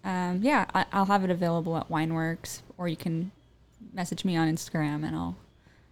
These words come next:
I'll sell it to you. But I have about, I, I'm, I'm releasing a hundred and fifty bottles. That's it.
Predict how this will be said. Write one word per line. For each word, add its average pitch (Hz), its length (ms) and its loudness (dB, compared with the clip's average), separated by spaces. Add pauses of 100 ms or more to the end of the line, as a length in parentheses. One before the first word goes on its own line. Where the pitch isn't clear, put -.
(160)
I'll 170 120 -4
sell 160 200 0
it 156 100 -4
to - 100 -2
you. 165 260 0
But 170 160 0
I 165 80 4
have 196 220 4
about, 180 360 4
I, 190 300 4
I'm, 190 240 4 (100)
I'm 196 200 4
releasing 214 360 4
a 220 40 4
hundred 180 340 4
and 165 160 0
fifty 165 300 0
bottles. - 480 0
That's - 180 -6
it. - 100 -8